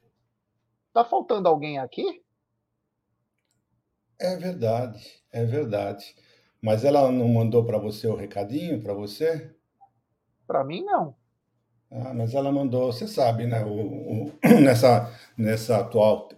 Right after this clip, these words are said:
Speaker 2: ah, vida nossa, né, atribulada, né, cheio de, de compromissos, né, o que que acontece? A Cacau,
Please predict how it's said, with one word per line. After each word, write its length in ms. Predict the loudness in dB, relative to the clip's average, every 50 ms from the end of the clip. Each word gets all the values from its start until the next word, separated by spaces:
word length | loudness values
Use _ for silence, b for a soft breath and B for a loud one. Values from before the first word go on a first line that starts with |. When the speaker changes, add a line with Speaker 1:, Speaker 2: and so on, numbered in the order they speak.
| -10
Speaker 2:
ah, 440 | -10 -8 -8 -10 -10 -12 -14 -16 -16 _
vida 440 | -18 -12 -4 -2 -2 0 0 0 -2
nossa, 440 | 0 2 2 2 2 0 -4 -8 -6
né, 160 | -6 -4 -4
atribulada, 880 | -4 -6 -6 -10 -12 -10 -8 -6 -2 0 2 4 4 4 2 2 -2 -4
né, 280 | -2 -4 -6 -6 -10 b b b b b b b
cheio 340 | -16 -8 -4 -2 -2 -2 -2
de, 140 | -2 -4
de 140 | -6 -6 -6
compromissos, 960 | -4 -4 -4 -4 -4 -6 -6 -4 -2 0 2 2 0 0 -2 -6 -8 -6 -4
né, 260 | -4 -4 -2 -2 -2 -4
o 100 | -4 -4
que 140 | -6 -8 -8
que 60 | -8
acontece? 840 | -10 -8 -6 -6 -6 -4 -2 -2 -2 -2 -4 -6 -10 -8 -6 -4 -2
A 100 | -4 -2
Cacau, 680 | 0 0 -2 -2 0 0 4 6 6 6 4 2 -4 b